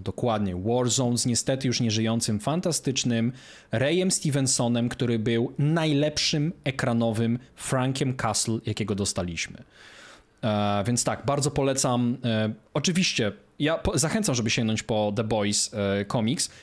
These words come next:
Ja po prostu uważam, że serial jest po prostu znacznie lepszy. Zachęcam bardzo, żeby sięgnąć po Preachera, ale zachęcam też, żeby sięgnąć po tegoż samego autora,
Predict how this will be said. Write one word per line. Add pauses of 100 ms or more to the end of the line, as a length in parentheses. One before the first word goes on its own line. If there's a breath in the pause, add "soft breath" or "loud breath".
Ja
po
prostu
uważam,
że
serial
jest
po
prostu
znacznie
lepszy. (400 loud breath)
Zachęcam
bardzo,
żeby
sięgnąć
po
Preachera,
ale
zachęcam
też,
żeby
sięgnąć
po
tegoż
samego
autora,